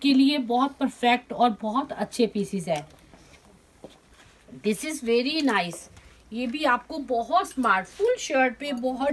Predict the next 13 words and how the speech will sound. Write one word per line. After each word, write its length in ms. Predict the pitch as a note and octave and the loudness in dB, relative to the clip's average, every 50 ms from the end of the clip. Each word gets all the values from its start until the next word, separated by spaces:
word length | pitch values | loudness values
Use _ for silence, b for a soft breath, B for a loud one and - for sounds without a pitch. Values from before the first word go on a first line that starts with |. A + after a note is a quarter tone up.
| A#3+ | 0
different 480 | G3 B3 G3+ - - - B3+ C4 C4 B3+ | 0 -2 -2 -2 -2 -2 0 2 2 2
सा 120 | - C#4+ B3+ | 2 2 4
आपको 360 | A3+ G#3+ G3 - - C4 C4+ | 4 4 2 2 2 2 2
work 340 | A#3+ G3+ G#3 G#3 G#3+ G#3+ - | 4 4 4 4 4 2 0
मिलेगा। 480 | A3 G#3+ G#3 G#3 G#3+ G#3 A3+ A3+ A3+ A#3 - _ - - - - _ b b b b b b b b b - | 0 0 2 2 4 6 6 6 6 4 2 _ -20 -20 -20 -20 _ b b b b b b b b b 10
बहुत 460 | C#4+ C4+ B3 - - D#4 F#4 G#4 - | 12 12 12 10 8 6 6 6 6
सुंदर 320 | - D#4+ C4+ B3 C4 B3+ B3+ | 6 6 6 6 6 4 2
piece 360 | - - A#3+ B3 A3+ - B3 | 2 0 0 0 2 4 4
है। 220 | A#3+ B3 B3+ B3+ B3+ B B B B B B B B B B | 6 6 6 4 0 B B B B B B B B B B
इसकी 260 | B3 - - - C#4+ C#4 | -6 -6 0 2 4 4
नेक 300 | B3 B3 B3 A#3+ - B3+ | 4 4 2 0 -2 0
लाइन 260 | B3+ A#3+ A#3+ A#3+ B3 | 2 2 2 2 2
भी 220 | A#3+ C4 C4+ C4 | 2 2 0 0